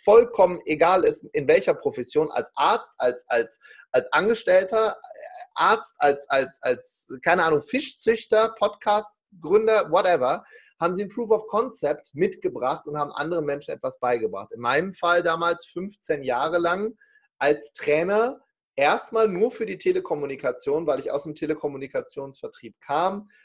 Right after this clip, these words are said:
war dort Vizepräsident für dieses Unternehmen in Deutschland,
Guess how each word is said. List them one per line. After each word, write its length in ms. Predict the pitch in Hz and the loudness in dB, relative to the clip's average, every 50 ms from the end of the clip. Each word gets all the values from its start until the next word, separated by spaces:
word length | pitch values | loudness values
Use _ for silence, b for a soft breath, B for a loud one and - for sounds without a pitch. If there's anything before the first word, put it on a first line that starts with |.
| b b _ | b b _
war 160 | - 120 120 | -4 -4 0
dort 240 | - 135 151 165 165 | 2 2 2 2 2
Vizepräsident 1300 | - - - 214 226 214 - - 220 - - - 196 180 175 165 151 165 170 165 180 185 - - - _ _ _ _ _ | -2 -8 -12 -12 -12 -8 -8 -8 -8 -6 -6 -6 -6 -4 -2 -2 0 0 0 -2 -4 -8 -12 -16 -20 _ _ _ _ _
für 280 | _ - - - 233 262 | _ -16 -8 -6 -4 -4
dieses 320 | 214 233 214 180 196 180 | -4 -6 -8 -10 -10 -10
Unternehmen 520 | - - 165 180 170 156 156 156 156 151 147 | -10 -8 -6 -6 -4 -2 -2 -2 -2 -4 -8
in 120 | - 143 135 | -10 -8 -4
Deutschland, 680 | 131 127 127 127 127 - - 127 120 120 120 127 - | -2 0 0 0 -2 -6 -10 -10 -8 -8 -10 -12 -16